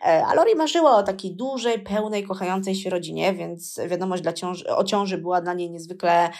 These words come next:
e, szczęśliwa, niezwykle radosna. Chociaż moment był daleki od ideału, bo jednak przeprowadzka, problemy finansowe, no nie da się też ukryć, że, że były tam małe problemy finansowe. No ale Lori i również Mark liczyli na to, że wszystko wkrótce ułoży się,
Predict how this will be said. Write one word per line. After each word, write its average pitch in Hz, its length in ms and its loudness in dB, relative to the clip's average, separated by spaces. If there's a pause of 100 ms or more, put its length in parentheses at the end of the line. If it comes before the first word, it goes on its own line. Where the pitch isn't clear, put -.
(200)
e, 170 100 6
szczęśliwa, 196 600 0
niezwykle 180 420 -2
radosna. 170 640 4 (400)
Chociaż 320 280 6
moment 285 300 0
był 247 140 0
daleki 262 340 6
od 202 100 2
ideału, 175 600 4
bo 180 120 4
jednak 156 420 -2
przeprowadzka, 214 1120 4 (100)
problemy 180 400 -2
finansowe, 170 520 -4 (140)
no 165 180 -10
nie 165 140 -12
da 165 120 -6
się 185 120 -14
też 165 200 -14
ukryć, 165 280 -10
że, 156 100 -12
że 160 120 -8
były 170 240 2
tam 156 220 -10
małe 165 240 0
problemy 165 320 -4
finansowe. 160 500 -4 (640)
No 330 80 -2
ale 330 420 6 (180)
Lori 240 640 2
i 196 320 -6
również 190 360 -4
Mark 196 380 2
liczyli 175 300 -4
na 170 120 -2
to, 180 140 -2
że 160 140 -8
wszystko 175 340 -6
wkrótce 175 420 -8
ułoży 165 320 -6
się, 160 400 -4